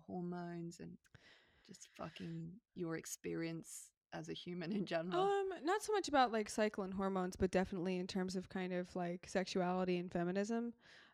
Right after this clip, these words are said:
Speaker 2: I recently read Shameless by Nadia Bolz-Weber that I've told, like, <laughs> everybody in my life to read. Um, just 'cause it's kind of, like, uh, she's a Lutheran sober woman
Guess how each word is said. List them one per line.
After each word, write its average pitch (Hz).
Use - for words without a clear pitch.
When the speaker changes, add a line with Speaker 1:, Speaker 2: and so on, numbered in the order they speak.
Speaker 2:
I 196
recently 190
read 180
Shameless 190
by 175
Nadia 175
Bolz-Weber 185
that 175
I've 175
told, 170
like, 170
<laughs> -
everybody 220
in 214
my 202
life 185
to 214
read. 196
Um, 202
just 233
'cause 233
it's 220
kind 196
of, 185
like, 180
uh, 180
she's 208
a 175
Lutheran 190
sober 180
woman 180